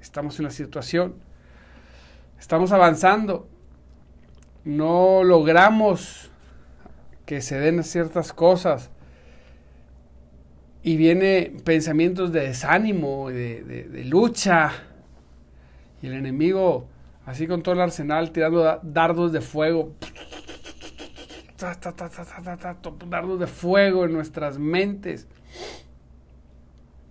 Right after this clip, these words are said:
Pero para eso tenemos ese escudo precioso de la fe, ¿verdad? Mm, donde nos cubrimos. Ay, Señor, me cubro con esto.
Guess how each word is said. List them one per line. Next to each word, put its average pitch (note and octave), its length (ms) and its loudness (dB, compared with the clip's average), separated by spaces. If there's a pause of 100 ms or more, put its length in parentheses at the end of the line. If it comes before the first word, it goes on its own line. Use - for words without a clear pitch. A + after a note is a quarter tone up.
(1300)
Pero C#3+ 220 -8
para C#3+ 200 0
eso D#3 160 -4
tenemos D#3 720 -2
ese D#3 560 -4
escudo D#3 520 -6
precioso D3 540 -8
de D#3 60 -4
la B2+ 160 -8
fe, B2+ 80 -8
¿verdad? C3+ 380 -6 (140)
Mm, F3+ 280 -16
donde D3+ 260 -10
nos C#3 180 -14
cubrimos. D#3 800 0 (1040)
Ay, A#3+ 300 -6
Señor, - 540 -12 (100)
me - 140 -20
cubro G#3+ 480 -6
con - 240 -20
esto. - 320 -20